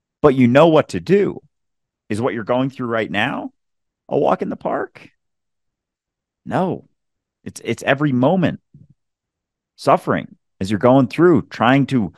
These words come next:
live your life for everyone else. Yeah, it may be uncomfortable to let that go, but you're gonna be free.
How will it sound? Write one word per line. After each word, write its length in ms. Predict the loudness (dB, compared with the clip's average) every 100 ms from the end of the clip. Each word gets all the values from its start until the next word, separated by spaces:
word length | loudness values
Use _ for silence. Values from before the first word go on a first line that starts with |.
| _ _
live 240 | 2 4 6
your 140 | 6
life 500 | 6 6 4 -2 -20 _ _ _ _ _ 0
for 280 | 4 6 6
everyone 400 | 4 2 2 2
else. 580 | 0 -4 -14 -20 -20 _ _ _ _ _ _ _ _ _ _ _ _
Yeah, 220 | -2 0
it 60 | 2
may 120 | 0
be 120 | 2
uncomfortable 640 | 2 2 -4 -4 -2 2 2
to 100 | 2
let 220 | 0 0
that 260 | 2 0 2
go, 500 | 4 6 4 0 -8 _ _ _ _
but 260 | -2 -2 -4 _ _ _ _ _ _ -10
you're 160 | -4
gonna 140 | -2 -2
be 120 | -2
free. 480 | -4 -2 -2 -2